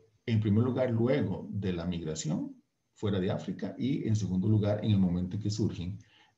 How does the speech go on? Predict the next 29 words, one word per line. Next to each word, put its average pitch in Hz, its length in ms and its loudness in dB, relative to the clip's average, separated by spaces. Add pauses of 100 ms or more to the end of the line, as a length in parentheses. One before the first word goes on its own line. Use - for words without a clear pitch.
(120)
eh, 87 680 0
las 101 560 -2
técnicas 95 600 0 (380)
agrícolas 98 960 -2
que 98 480 -2 (100)
desarrollamos 80 680 -4
los 73 120 -10
seres - 260 -16
humanos. - 440 -18 (800)
Ahora 92 180 -4
vamos 92 420 -4
a 85 120 -6
explicar - 440 -12
por - 160 -4
qué. 190 240 -2 (960)
Esto 113 280 0
causa 117 680 2 (240)
lo 104 200 4
que 104 80 -2
se 98 120 -2
conoce 110 580 2
en 95 100 2
la 90 60 0
historia 117 460 4
de 139 100 2
las 131 120 -2
enfermedades 135 760 0 (160)
i-, - 340 -2
infecciosas 123 800 0